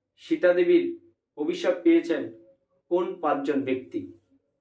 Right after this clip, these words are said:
তাই আপনারা জেনে নিলেন আজ, আপনি আশেপাশে সবাইকে এখন বোঝাতে পারবেন যে আজকে ব্রাহ্মণের এরকম কেন,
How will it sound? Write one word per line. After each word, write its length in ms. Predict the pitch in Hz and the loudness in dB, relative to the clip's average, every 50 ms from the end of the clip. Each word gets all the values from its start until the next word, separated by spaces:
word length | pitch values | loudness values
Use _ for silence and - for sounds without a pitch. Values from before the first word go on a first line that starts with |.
| _ _ _ _ | _ _ _ _
তাই 100 | 131 135 | -8 -6
আপনারা 320 | 139 139 139 151 165 160 | -6 -6 -4 -2 -4 -2
জেনে 280 | 151 151 160 165 170 175 | 0 2 2 4 4 2
নিলেন 300 | 190 190 190 196 190 180 | 2 0 0 0 0 0
আজ, 200 | 175 190 190 - - - _ _ _ _ _ _ _ _ _ | 0 0 0 -2 -8 -16 _ _ _ _ _ _ _ _ _
আপনি 520 | 147 - 135 143 185 180 160 - - - - _ | -12 -12 -8 -4 -2 -2 -2 -2 -6 -14 -10 _
আশেপাশে 440 | 139 - - 170 170 180 175 180 | -8 -4 -4 -2 -2 -2 -4 -4
সবাইকে 360 | 175 - 175 170 175 170 175 180 | -4 0 4 4 4 4 4 0
এখন 200 | 170 175 160 151 | 0 0 2 2
বোঝাতে 320 | 160 165 190 185 180 180 | 2 2 2 0 0 0
পারবেন 380 | 151 139 - - 101 101 - - _ _ _ _ _ _ _ _ _ _ - | -2 -2 -4 -4 -8 -12 -16 -20 _ _ _ _ _ _ _ _ _ _ -12
যে 100 | 131 139 | -6 -4
আজকে 260 | 135 139 139 147 156 | -4 -2 -2 -2 -2
ব্রাহ্মণের 640 | 139 139 147 151 160 165 170 170 170 151 - - - - - _ - - - | -2 -2 -2 -2 0 2 2 2 2 0 -2 -6 -12 -18 -20 _ -20 -18 -2
এরকম 420 | 147 151 160 160 - - 151 143 139 | 0 2 2 2 0 -4 -4 -2 -2
কেন, 220 | 131 - - | -4 -4 -4